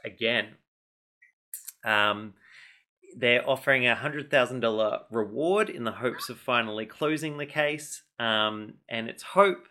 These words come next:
that some witnesses who would now be in their sixties and seventies, um, will, uh, you know, move, have moved past some of the shame of the, the early days and, and will actually step forward to finally close this case.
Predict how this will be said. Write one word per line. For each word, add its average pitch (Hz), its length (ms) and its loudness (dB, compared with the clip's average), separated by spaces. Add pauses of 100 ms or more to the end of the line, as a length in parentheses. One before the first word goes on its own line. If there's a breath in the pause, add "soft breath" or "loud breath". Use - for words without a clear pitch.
(140)
that 135 240 2 (100)
some 170 380 -2
witnesses 180 760 -8 (140)
who 127 380 -4
would 117 140 -6
now 120 320 -4
be 120 220 -6
in 113 320 -8
their 110 220 -8
sixties - 440 -12
and 110 140 -12
seventies, 196 720 -4 (580 loud breath)
um, 113 880 0 (320)
will, 120 1000 -2
uh, 113 440 4
you 123 120 -8
know, 101 160 -6 (460)
move, 131 400 -8 (120)
have 120 120 -12
moved 131 280 -4
past 131 540 -8
some 131 140 -4
of 120 120 -6
the 120 100 -6
shame 127 500 -4
of 123 120 -16
the, 110 340 -4
the 113 160 -8
early 117 280 -4
days 131 440 -4
and, 120 360 -8
and 117 160 -8
will 117 140 -8
actually 123 240 -10
step - 320 -12
forward 110 340 -6
to 113 80 -18
finally 107 400 -4
close 107 320 -10
this - 160 -16
case. - 480 -10